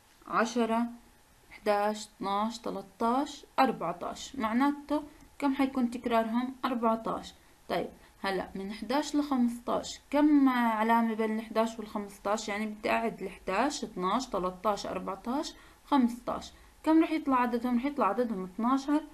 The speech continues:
علامة. طيب اللي جايبين من ستاش لعشرين، برضو بدي أعد ستاش، سبعتاش، تمنتاش، تسعتاش، عشرين، طلع عددهم تسعة. هيك بكون أنا شو عملت؟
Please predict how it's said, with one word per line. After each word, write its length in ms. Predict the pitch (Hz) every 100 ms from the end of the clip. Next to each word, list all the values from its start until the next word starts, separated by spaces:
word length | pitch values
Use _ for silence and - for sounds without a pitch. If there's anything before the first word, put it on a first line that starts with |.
| - - -
علامة. 460 | 220 208 190 180 - - - -
طيب 280 | 214 180 -
اللي 100 | 214
جايبين 380 | 214 226 254 294
من 140 | 294
ستاش 520 | 294 277 - 302 302
لعشرين، 680 | 294 262 262 - 240 240 247 - - - -
برضو 260 | 262 247 190
بدي 220 | 196 208
أعد 300 | 220 214 196
ستاش، 480 | - 190 - 208 185
سبعتاش، 540 | - 190 208 220 185
تمنتاش، 520 | - 185 208 214 208
تسعتاش، 720 | - 190 190 196 - 262 349 - -
عشرين، 560 | 285 285 277 262 262 311 - - -
طلع 280 | 320 269 -
عددهم 480 | 214 277 269 294 339 - - -
تسعة. 400 | 208 - 156 - - - - -
هيك 260 | 359 370 -
بكون 380 | 240 - 277
أنا 200 | - 254
شو 140 | 254 262
عملت؟ 440 | 233 220 220 233